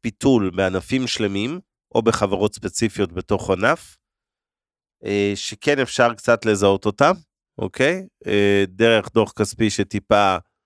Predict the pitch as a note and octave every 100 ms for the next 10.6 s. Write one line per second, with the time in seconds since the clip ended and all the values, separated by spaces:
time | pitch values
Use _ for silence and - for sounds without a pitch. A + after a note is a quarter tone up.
0 | _ _ _ G2+ G#2+ G2+ - G#2 G#2+ G2
1 | F#2 F#2 D3 G3 - _ _ _ _ _
2 | _ - E3 - D#3 D3+ D#3+ G3 G3 C#3+
3 | C3 - _ _ _ _ - - - G#2+
4 | G#2+ - D3+ A2 F2+ - _ _ _ _
5 | _ _ G#2 G#2+ B2+ C3 A2 A#2 G#2+ F2
6 | - - _ _ F#2 F#2+ F#2+ F#2+ A#2 A2
7 | G2 F#2 F2+ E2+ A#2+ - _ _ _ _
8 | _ _ G2 G2 F2+ F2+ F2 - - -
9 | G2 F2+ - - C3 - A2 G#2 G2+ F2+
10 | F#2 E2+ E2 D#2+ G2